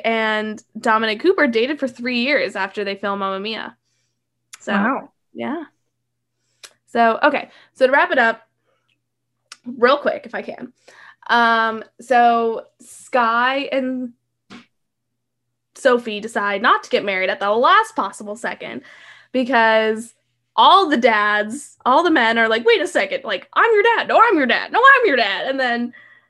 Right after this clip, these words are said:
Speaker 1: and then Donna's like, "I don't know which fucking one of you is my dad." And then they're like, "Oh, shit." Um,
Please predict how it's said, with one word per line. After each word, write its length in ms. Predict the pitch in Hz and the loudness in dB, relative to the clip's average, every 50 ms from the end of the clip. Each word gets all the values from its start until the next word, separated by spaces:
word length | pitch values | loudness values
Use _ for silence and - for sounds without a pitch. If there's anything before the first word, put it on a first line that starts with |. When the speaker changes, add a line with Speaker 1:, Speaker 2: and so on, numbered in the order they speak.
| _ _ - - | _ _ -14 -10
Speaker 1:
and 140 | - 262 269 | -6 -4 -2
then 200 | 269 269 262 254 | -2 -2 0 2
Donna's 280 | 233 269 285 311 311 285 | 2 4 4 4 2 0
like, 160 | 285 - - - | -2 -4 -2 0
"I 40 | 320 | 2
don't 240 | 403 440 466 453 415 | 2 2 4 2 2
know 60 | 359 | 2
which 220 | 370 403 403 415 - - | 2 0 0 -2 -8 -10
fucking 280 | 392 392 392 - 370 359 | -10 -10 -8 -6 -4 -2
one 240 | 359 370 381 392 | -2 -2 -2 -2
of 60 | 370 311 | -4 -4
you 240 | 269 277 277 285 | -6 -6 -6 -6
is 140 | 294 302 294 | -6 -6 -6
my 120 | 320 320 311 | -6 -6 -4
dad." 380 | 330 403 403 403 320 285 262 | -4 -4 -2 -2 0 0 0
And 160 | 262 269 269 | 0 0 0
then 240 | 269 269 262 269 294 _ _ _ _ _ _ _ | 0 -2 -2 -4 -8 _ _ _ _ _ _ _
they're 140 | - 269 269 | 4 4 4
like, 240 | 277 262 247 240 - - | 4 2 0 -2 -4 -6
"Oh, 180 | 269 294 359 370 | -4 -2 0 0
shit." 480 | 359 - - 359 370 339 - - - - _ _ _ _ _ _ _ | -2 -2 -6 -6 -6 -6 -6 -8 -10 -14 _ _ _ _ _ _ _
Um, 600 | - 247 240 233 226 226 226 220 220 226 233 233 | 2 4 4 6 6 4 4 2 2 -2 -6 -10